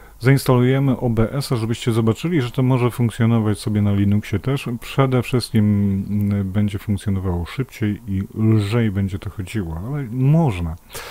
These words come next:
Wszystkie wasze opcje, które macie w szkółce, można tu włączyć. One są w stu procentach darmowe i żadnego ryzyka. Problem tylko w głowie. No, ale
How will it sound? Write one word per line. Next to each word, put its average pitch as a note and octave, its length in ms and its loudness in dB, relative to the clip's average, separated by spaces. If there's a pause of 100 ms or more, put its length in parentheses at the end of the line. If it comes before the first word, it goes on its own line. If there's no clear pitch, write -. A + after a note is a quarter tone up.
(360)
Wszystkie - 380 0
wasze A2 420 -2
opcje, B2 340 -4
które A2 240 -4
macie A2 260 -2
w - 60 -10
szkółce, A2+ 500 -2
można G#2 320 0
tu G2+ 140 -8
włączyć. B2 640 -2 (500)
One G#2+ 300 2
są G2 240 -2
w - 40 -12
stu - 180 -6
procentach G#2 500 -2
darmowe G#2+ 600 0
i G#2 280 0 (140)
żadnego A2 440 2
ryzyka. G#2 520 0 (1120)
Problem D#3 340 8
tylko C#3+ 300 2
w B2+ 80 -8
głowie. F#2+ 440 2 (1040)
No, C#3 120 -8
ale G2 260 -4